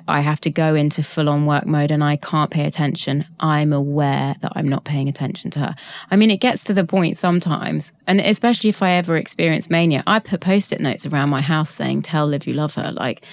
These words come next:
"Say thank you to Liv for dinner." Like, I'll put them around so that I remember to do it, because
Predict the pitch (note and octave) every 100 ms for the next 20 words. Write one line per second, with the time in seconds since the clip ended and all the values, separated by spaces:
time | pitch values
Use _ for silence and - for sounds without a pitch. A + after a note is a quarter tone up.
0 | - - - - E3+ D#3 D#3+ D3 - C#3
1 | D#3 D3+ - D#3 D3 D#3 E3 D#3 C#3+ -
2 | F3 - G3+ G3 A3 G#3+ F#3+ F3 G3 G3
3 | C#3+ C#3+ - E3 E3 E3 E3 E3 E3 D#3
4 | E3 F3+ E3+ - - F3 G3 F3+